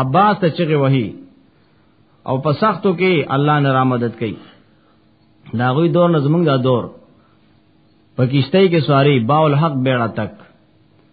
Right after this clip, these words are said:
باول حق زمونږ ګې-، بیړۍ له دیکه ورکا. او قوالی جوړه کړې، میرے کشتی پار لگا دینا. زمونږ کشتۍ هغه د اوبو نه پورې کا او هغه کنارې ته بوزا.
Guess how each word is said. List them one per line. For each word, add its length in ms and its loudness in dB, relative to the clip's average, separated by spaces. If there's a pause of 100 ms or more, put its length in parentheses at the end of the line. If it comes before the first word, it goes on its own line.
(260)
باول 360 2
حق 160 0 (140)
زمونږ 200 4 (100)
ګې-، 200 4 (140)
بیړۍ 320 6
له 40 4
دیکه 280 4 (100)
ورکا. 280 -2 (400)
او 80 -8
قوالی 500 2 (100)
جوړه 240 2
کړې، 240 0
میرے 240 0
کشتی 300 0 (140)
پار 220 2
لگا 420 0
دینا. 280 -4 (840)
زمونږ 320 4
کشتۍ 360 2 (180)
هغه 200 0
د 20 2 (100)
اوبو 240 0
نه 120 2 (100)
پورې 280 4
کا 160 2 (600)
او 80 0
هغه 300 2 (840)
کنارې 460 2
ته 160 0
بوزا. 300 -2